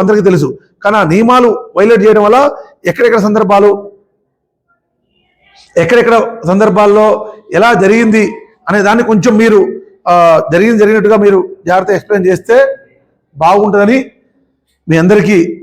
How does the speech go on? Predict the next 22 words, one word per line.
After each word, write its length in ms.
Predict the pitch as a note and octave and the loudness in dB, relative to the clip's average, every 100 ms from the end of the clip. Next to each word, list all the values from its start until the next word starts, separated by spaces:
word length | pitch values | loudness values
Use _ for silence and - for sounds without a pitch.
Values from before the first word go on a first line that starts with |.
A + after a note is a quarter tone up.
| - | -8
ఇది 100 | C#3+ C#3+ | -6 -2
తెలవంది 280 | F3 A3 G#3+ | 0 2 2
కాదు 100 | F#3+ | 0
మీ 40 | F3+ | 0
అందరికీ 220 | F#3+ F3+ F#3+ | -2 0 0
కూడా, 140 | A3+ - - - _ _ - | 0 -2 -10 -20 _ _ -6
కానీ 120 | F3 D#3+ | -2 0
మా 80 | G#3 | 2
వైపు 160 | A3 A3 A3+ | 2 2 0
నుంచి 180 | G#3 F#3 - | 0 -2 -2
మా 80 | D#3+ D#3+ E3+ | -4 0 0
బాధ్యతగా, 380 | F#3 G3 G3+ F#3 F3 | 0 0 0 0 0
ఇది 80 | F3+ | 0
ఉంటుంది 160 | G3+ G3+ | 2 2
కదా, 140 | E3 - - - _ _ E3 | 0 -2 -14 -20 _ _ -4
ఆ, 20 | E3 D#3 C#3+ C3+ - - - - _ _ D3 | -2 0 0 -2 -8 -12 -18 -20 _ _ -2
అడగంది 320 | F3 F#3+ F3+ | 0 0 0
అమ్మాయి 180 | E3+ F#3 | 0 0
అన్నం 140 | F3 F#3 | 0 0
పెట్టదని 260 | D#3+ D#3+ D3+ | -2 -2 -4
చెప్పేసి, 300 | D#3+ D3+ A3 G#3 | -4 -4 -4 -4
నా 80 | - | -2